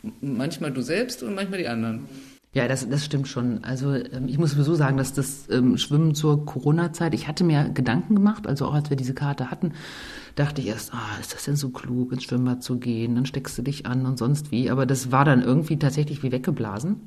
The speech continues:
Speaker 2: weil die ja, ich auch zum einen fand, dass die unfassbaren Rabatz gemacht haben, was das Saubermachen angeht. Also ich kann mich überhaupt nicht erinnern. Einmal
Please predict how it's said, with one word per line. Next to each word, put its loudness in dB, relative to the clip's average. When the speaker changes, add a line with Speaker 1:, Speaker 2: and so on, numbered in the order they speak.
Speaker 2:
weil 2
die 0
ja, 2
ich -6
auch -8
zum 0
einen 2
fand, 2
dass -2
die 2
unfassbaren 4
Rabatz -2
gemacht -2
haben, -8
was -10
das -14
Saubermachen -2
angeht. -2
Also -2
ich -4
kann 0
mich 0
überhaupt -2
nicht 2
erinnern. 2
Einmal 4